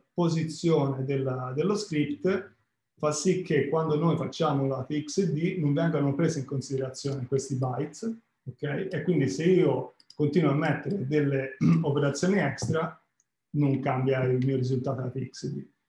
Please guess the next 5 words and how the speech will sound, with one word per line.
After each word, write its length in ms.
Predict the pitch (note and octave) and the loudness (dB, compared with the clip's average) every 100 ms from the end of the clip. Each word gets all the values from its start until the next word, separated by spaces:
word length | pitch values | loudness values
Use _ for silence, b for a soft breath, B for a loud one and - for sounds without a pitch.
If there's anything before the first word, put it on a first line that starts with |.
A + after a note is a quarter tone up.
| _ _ _ _ - | _ _ _ _ -4
Quindi, 520 | D3 C3+ B2+ B2+ B2+ | 0 2 2 2 0
mm, 760 | F3 B2+ B2 B2 B2 C3 F3+ A#3+ - - _ | -4 -2 -2 -2 -4 -4 -4 -6 -8 -12 _
viene 640 | D3+ D#3 F3 E3 D3 - - | -2 2 4 4 2 -4 -4
risolto 1120 | F3+ E3+ - E3 E3+ E3+ - F#3+ G3+ A3+ - _ _ _ _ _ | 0 0 2 2 0 -2 0 4 4 2 -6 _ _ _ _ _
perché 720 | D#3+ - E3+ E3 D#3+ - | -4 0 2 2 2 -6